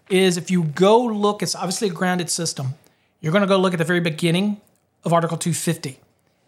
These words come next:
And since this is a grounded system, you're gonna look at it and you're gonna see the requirements.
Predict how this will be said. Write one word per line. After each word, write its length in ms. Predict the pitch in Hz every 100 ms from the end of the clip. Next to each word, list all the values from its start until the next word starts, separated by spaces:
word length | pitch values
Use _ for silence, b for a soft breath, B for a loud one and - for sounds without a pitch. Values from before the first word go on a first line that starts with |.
| _ 160
And 280 | 160 160
since 220 | - 175 185
this 140 | 180
is 100 | 165
a 60 | 165
grounded 400 | 165 170 170 147
system, 560 | 247 240 247 240 240 b b b b _ -
you're 180 | 170
gonna 200 | 185 180
look 300 | 175 190 - -
at 180 | 175 175
it 320 | 180 - _ _ _ _ _
and 460 | 165 165 165 165 160
you're 100 | 160
gonna 140 | 165
see 180 | - 180
the 80 | 160
requirements. 840 | 151 170 165 170 170 - - b